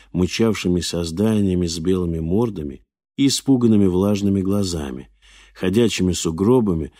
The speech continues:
с мохнатыми боками и плечами. Пробравшись сквозь стадо, мужчина и женщина вышли на берег небольшой речки, которая отделяла территорию баснасков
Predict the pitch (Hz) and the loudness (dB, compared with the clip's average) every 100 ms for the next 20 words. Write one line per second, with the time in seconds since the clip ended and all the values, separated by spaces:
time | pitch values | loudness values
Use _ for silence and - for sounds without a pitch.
0 | _ - 92 92 - 101 92 90 80 82 | _ -4 -2 0 0 0 0 -2 -2 -4
1 | 85 95 90 85 80 87 - 78 65 62 | -6 -2 -2 -2 -4 -8 -6 -8 -10 -14
2 | _ _ _ _ _ _ _ _ _ _ | _ _ _ _ _ _ _ _ _ _
3 | - 80 80 101 113 - 87 - - 87 | -6 -4 0 0 0 -2 -6 -6 -4 -2
4 | - - 117 117 73 - _ _ _ _ | -2 -2 0 0 -4 -10 _ _ _ _
5 | - 87 98 - 131 120 95 90 98 135 | -2 0 2 2 2 4 4 2 0 2
6 | 113 - 82 76 76 113 113 92 90 90 | 0 -2 -8 -8 -2 0 0 -2 -2 -2
7 | 95 113 98 95 92 98 - 104 104 104 | 0 0 0 -2 -4 -4 -4 -4 0 0
8 | 78 - - - _ _ _ _ _ 85 | 0 -4 -14 -20 _ _ _ _ _ -4
9 | 113 107 - 92 80 95 107 101 82 - | 0 0 0 -6 -2 0 2 0 -2 -4
10 | 87 85 98 82 73 78 76 90 104 113 | -6 -2 -2 -2 -6 -8 -8 -4 -2 -2
11 | - - - | -6 -12 -20